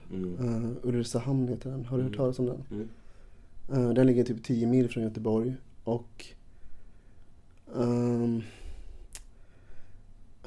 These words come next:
Speaker 2: jag vet, alltså, så här, jag vet inte hur stort Uppsala är, men, men alltså, alltså det, det är ett, det är ett annorlunda tänk där. Och för mig finns det ett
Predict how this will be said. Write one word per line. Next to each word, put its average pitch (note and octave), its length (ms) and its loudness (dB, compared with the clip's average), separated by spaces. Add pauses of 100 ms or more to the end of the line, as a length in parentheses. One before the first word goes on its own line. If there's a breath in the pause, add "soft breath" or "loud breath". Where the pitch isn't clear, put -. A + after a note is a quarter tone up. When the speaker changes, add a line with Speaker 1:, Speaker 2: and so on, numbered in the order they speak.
(140 loud breath)
Speaker 2:
jag D3 120 4
vet, C#3+ 180 10
alltså, C#3 200 2
så C#3 80 4
här, C3 60 10
jag C#3 60 10
vet D#3 100 8
inte C#3+ 120 4
hur B2+ 60 10
stort - 300 2
Uppsala C#3+ 580 2
är, G#2 120 2
men, A#2+ 220 6
men B2+ 300 6
alltså, C3 280 6 (560 soft breath)
alltså C#3 160 4
det, C#3+ 280 10
det C#3+ 200 8
är C#3 40 12
ett, C#3+ 180 0
det D3 140 4
är C#3+ 60 8
ett C#3 60 0
annorlunda B2+ 520 6
tänk B2+ 400 2
där. A#2+ 440 2 (240)
Och B2 300 2 (840 soft breath)
för C3+ 140 4
mig D3+ 240 10
finns B2+ 340 6
det A#2 120 2
ett - 280 0